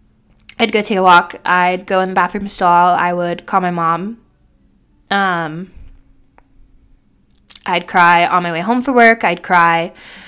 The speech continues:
at the gym. I'd cry on the way home from the gym. I'd cry before I went to sleep, like, literally just, like, all the time. And I was, like, tired of doing that.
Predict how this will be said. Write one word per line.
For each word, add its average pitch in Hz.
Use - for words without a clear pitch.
at 226
the 226
gym. 247
I'd 214
cry 190
on 185
the 190
way 196
home 269
from 269
the 240
gym. 208
I'd 175
cry 180
before 202
I 196
went 190
to 196
sleep, 247
like, 190
literally 185
just, -
like, 175
all 170
the 170
time. 185
And 190
I 294
was, 370
like, 415
tired 180
of 175
doing 180
that. 226